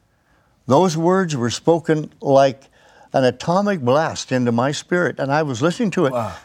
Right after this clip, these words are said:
Speaker 1: and I, I could all, I could not hardly talk when I got on the platform. I, I was saying, 'cause I knew it was God.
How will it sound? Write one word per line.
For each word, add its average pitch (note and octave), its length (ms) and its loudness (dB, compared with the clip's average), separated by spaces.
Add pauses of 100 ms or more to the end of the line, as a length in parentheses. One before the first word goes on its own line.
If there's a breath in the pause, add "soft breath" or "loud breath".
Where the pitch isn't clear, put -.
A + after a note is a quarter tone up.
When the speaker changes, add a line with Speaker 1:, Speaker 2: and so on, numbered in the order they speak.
(100)
Speaker 1:
and C#3 220 -2
I, D3+ 120 0 (100)
I E3 120 0
could D3+ 220 -2
all, D3 260 0 (160)
I C#3+ 120 0
could F3 200 -2
not D3 240 0
hardly C#3 380 -4
talk G#3 420 -2
when C#3+ 120 0
I A2+ 60 -4
got C3 180 0
on A#2+ 120 0
the G#2+ 60 -10
platform. D#3+ 540 -2
I, A#2 160 -10 (420 loud breath)
I C#3 60 2
was C3 100 0
saying, C3+ 300 0
'cause A#2+ 200 -2
I C3+ 120 2
knew D#3 360 0
it D#3 280 -8
was A2+ 160 -2
God. E3 400 0